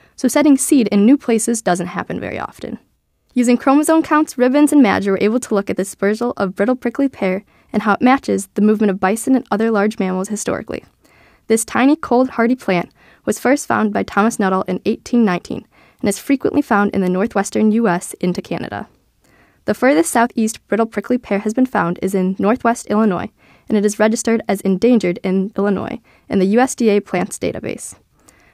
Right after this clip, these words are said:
Based on Ribbons and Madger's ecological niche model, brittle prickly pear would not survive well in the East Coast, based on sporadic precipitation patterns and constant temperature throughout the year.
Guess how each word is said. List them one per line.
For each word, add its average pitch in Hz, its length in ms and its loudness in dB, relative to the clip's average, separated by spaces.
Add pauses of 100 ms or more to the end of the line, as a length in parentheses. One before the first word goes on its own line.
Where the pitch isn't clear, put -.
(120)
Based 247 240 2
on 294 120 4
Ribbons 220 320 4
and 202 120 2
Madger's 175 480 0
ecological 240 600 0
niche 220 240 0
model, 175 380 -2 (320)
brittle 254 220 0
prickly 277 340 -2
pear 214 260 -2
would 208 120 0
not 196 200 0
survive 262 300 0
well 196 220 2
in - 100 -4
the - 160 -2
East 214 160 -4
Coast, - 380 -8 (340)
based 220 220 0
on 202 100 0
sporadic 233 460 0
precipitation 285 640 -2
patterns 175 500 -4
and 202 140 -4
constant - 440 0
temperature - 440 -4
throughout - 300 -4
the 180 80 -2
year. - 200 -6